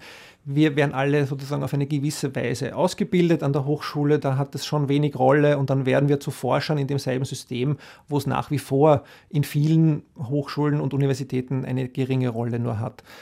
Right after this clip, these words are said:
Und parallel dazu gibt's keine Förderstrukturen, die Anreize intensiv fördern würden, dass es auch passiert. Ja, also die Ausschreibungen beziehungsweise die Förderlandschaft ist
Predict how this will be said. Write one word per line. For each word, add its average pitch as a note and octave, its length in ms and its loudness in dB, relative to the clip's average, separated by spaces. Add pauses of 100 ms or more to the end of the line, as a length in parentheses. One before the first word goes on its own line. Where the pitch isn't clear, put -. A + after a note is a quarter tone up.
(360)
Und D#3+ 160 0
parallel C3+ 500 4
dazu F#3+ 320 0
gibt's - 300 -6
keine C#3+ 240 0
Förderstrukturen, D3+ 1120 -2 (200)
die D3 120 -6
Anreize C#3+ 760 0 (1120)
intensiv E3+ 600 4
fördern D3+ 360 4
würden, D#3 160 6
dass D3+ 140 0
es D3 100 -8
auch - 220 -10
passiert. C#3 680 0
Ja, B2+ 240 -4
also C3+ 300 -2
die C3 300 -8
Ausschreibungen C#3+ 1040 0
beziehungsweise C3 320 -6
die C3+ 80 -6
Förderlandschaft C3 760 -2 (640)
ist - 160 -12